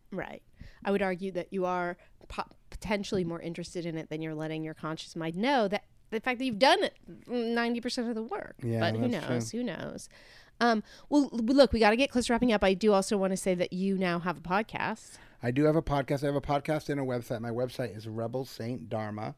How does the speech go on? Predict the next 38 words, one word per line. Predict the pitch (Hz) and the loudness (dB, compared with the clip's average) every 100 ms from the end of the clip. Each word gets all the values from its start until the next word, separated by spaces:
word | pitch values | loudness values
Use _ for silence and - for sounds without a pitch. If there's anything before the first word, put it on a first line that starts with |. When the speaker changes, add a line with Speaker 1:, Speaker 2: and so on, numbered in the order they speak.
| - | -8
Speaker 1:
Mm-hmm. | 185 165 185 185 202 | -8 -6 -6 -4 -2
Speaker 2:
which | 131 143 | -2 0
is | 120 | -2
a | |
pretty | 123 143 139 | -4 -2 -2
useful | 123 127 - - 123 120 | -2 -4 -6 -4 -2 -2
website. | 117 110 - 113 110 | -4 -6 -4 -4 -2
You | 117 | -2
can | 113 117 110 110 - - - | -4 -4 -4 -8 -14 -20 -12
um, | 107 107 110 - - | -6 -6 -6 -10 -4
my | 120 | -4
teaching | - 127 131 123 | -2 -4 -2 -4
schedule | - 120 123 120 | -2 -4 -2 -4
is | 117 | -4
on | 117 117 | -2 -2
my | 117 | -2
website. | 113 113 - 113 110 110 - - - - - | -2 -4 -4 -2 -2 -2 -6 -18 -20 -16 -6
Um, | 110 110 107 107 - - | -4 -4 -6 -8 -12 -8
I | 110 | -2
have | 113 - | -2 -2
some | 113 | -8
talks | - - 110 110 - - | -8 -4 -4 -4 -10 -6
on | 113 | -4
my | 110 | -4
website. | 113 107 - 107 90 | -4 -4 -4 -4 -2
I | 110 | -2
have | 113 110 | -2 -2
some | 113 107 - - - | -6 -8 -10 -20 -18
Buddhist | 120 123 123 117 - - | -6 -2 0 0 -4 -8
handouts | 127 120 117 117 113 110 - | -2 0 2 0 -2 -4 -10
and | 98 | -10
academic | 107 - 110 113 117 - | -10 -8 -6 -4 -4 -8
stuff | - 113 113 110 | -8 -4 -4 -6
and | 107 | -10
suggested | - 107 120 113 - 110 | -10 -6 -4 -6 -6 -6
reading | 113 113 113 110 113 | -4 -2 -2 -2 -4
lists. | 110 - - - - - - - - - | -6 -8 -20 -20 -20 -20 -20 -20 -20 -6
Um, | 117 110 110 110 | -2 -2 -2 -6